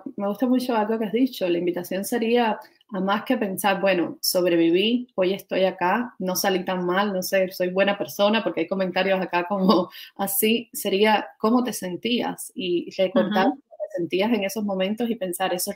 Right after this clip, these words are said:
Speaker 1: así es como quiero que mi hijo se sienta".
Speaker 2: Ujú, ujú.
Speaker 1: Pues
Speaker 2: Claro, y,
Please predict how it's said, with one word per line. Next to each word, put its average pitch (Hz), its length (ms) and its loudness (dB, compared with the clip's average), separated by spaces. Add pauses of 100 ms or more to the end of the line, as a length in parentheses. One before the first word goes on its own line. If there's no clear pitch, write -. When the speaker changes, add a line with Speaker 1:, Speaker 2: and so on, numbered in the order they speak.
Speaker 1:
así 185 220 -6
es 190 100 -6
como 196 160 -4
quiero 240 260 -4
que 196 80 -8
mi 175 160 -2
hijo 175 140 -8
se 165 140 -12
sienta". - 500 -8
Speaker 2:
Ujú, 240 360 -4 (280)
ujú. 233 360 -4 (520)
Speaker 1:
Pues - 260 -16
Speaker 2:
Claro, 220 360 6
y, 220 460 2